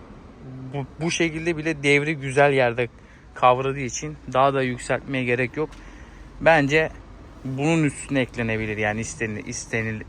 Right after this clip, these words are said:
istenirse. Şimdi montaja geçelim. Arkadaşlar, varatörde pul nereye konacak deniyor. Bu fabrikasyon bir pul.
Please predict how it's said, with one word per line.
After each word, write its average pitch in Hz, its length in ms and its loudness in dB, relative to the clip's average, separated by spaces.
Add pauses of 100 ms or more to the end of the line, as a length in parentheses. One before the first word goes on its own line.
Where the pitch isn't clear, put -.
(120)
istenirse. 131 1040 0 (680)
Şimdi 120 220 -4
montaja 117 420 -2
geçelim. 101 380 -6 (2000)
Arkadaşlar, 156 680 4 (560)
varatörde 160 580 4
pul 170 260 -2
nereye 156 320 2
konacak 143 560 0
deniyor. 107 260 -6
Bu 151 240 -4
fabrikasyon 139 760 2
bir 113 60 -4
pul. 139 240 -8